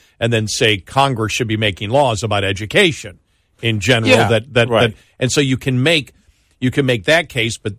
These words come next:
Speaker 1: they don't believe it's going to pass. And I
Speaker 2: Mm-hmm.
Speaker 1: don't know if you asked Republicans, I don't know how many Republicans would state that they believe the department, that the federal government should have no input on education at all,
Speaker 2: Mm.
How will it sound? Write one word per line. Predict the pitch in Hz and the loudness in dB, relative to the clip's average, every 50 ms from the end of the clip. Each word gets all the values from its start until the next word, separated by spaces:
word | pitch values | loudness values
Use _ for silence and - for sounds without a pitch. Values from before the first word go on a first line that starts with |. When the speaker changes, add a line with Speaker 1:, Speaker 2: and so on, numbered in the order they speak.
| _ _ | _ _
Speaker 1:
they | - 127 131 | 0 0 2
don't | 131 120 101 | 2 0 -2
believe | 120 117 113 101 | -2 -4 -4 -4
it's | 104 - - | -6 -6 -4
going | 117 110 104 92 | -4 -4 -2 -4
to | 92 | -6
pass. | - - 156 170 156 123 104 107 117 - - - - _ _ | -4 0 2 2 2 2 0 -4 -6 -6 -8 -10 -12 _ _
And | - 214 | -2 0
I | 196 175 | 2 2
Speaker 2:
Mm-hmm. | 208 240 | 4 4
Speaker 1:
don't | 254 233 | 2 2
know | 233 214 - | 2 0 -2
if | - 87 | -2 -4
you | 123 135 143 | -4 -2 -2
asked | 143 139 127 - _ | -2 -2 -2 -6 _
Republicans, | 123 123 - - 127 120 131 143 - 160 156 135 143 | -4 -4 0 0 0 0 0 0 -2 -2 -2 2 2
I | 139 139 | 2 2
don't | 139 139 | 2 0
know | 139 131 101 | -2 -2 0
how | 104 113 | -2 -2
many | 113 107 104 | -2 -2 -2
Republicans | 107 98 - 117 113 107 110 - 117 110 104 - - | -4 -2 -2 -2 -2 0 -2 -4 -4 -6 -6 -6 -6
would | 110 101 90 - _ _ _ _ _ _ | -8 -8 -8 -12 _ _ _ _ _ _
state | - - - 139 127 104 - | -10 0 0 2 2 2 -2
that | 107 92 | -4 -2
they | 113 110 | -2 -2
believe | 101 107 104 107 104 95 | 0 0 -2 -2 -2 -2
the | 104 | -4
department, | 92 90 - 113 104 104 - 107 101 - - - 110 | -6 -2 -2 -2 -2 -2 -2 -6 -8 -8 -10 -4 -2
that | 110 107 - - | -2 -2 -2 -4
the | 110 110 | -6 -6
federal | 101 - 131 117 107 104 | -2 0 0 0 0 0
government | 92 107 101 95 98 101 92 - | 0 -2 -2 -2 -4 -6 -6 -6
should | - 123 110 98 | -6 -6 -4 -4
have | 104 98 92 | -4 -4 -4
no | 104 117 123 127 120 107 | 0 0 2 2 2 -2
input | 98 90 - 107 101 95 | -4 -6 -6 -6 -6 -6
on | 98 98 101 | -6 -6 -6
education | 98 95 104 95 - 101 98 92 - - 107 95 | -8 -8 -10 -12 -8 -8 -8 -8 -8 -12 -16 -6
at | 92 | -2
all, | 123 127 120 98 92 - | 0 0 0 0 -4 -6
Speaker 2:
Mm. | - 87 82 78 | -8 -8 -8 -8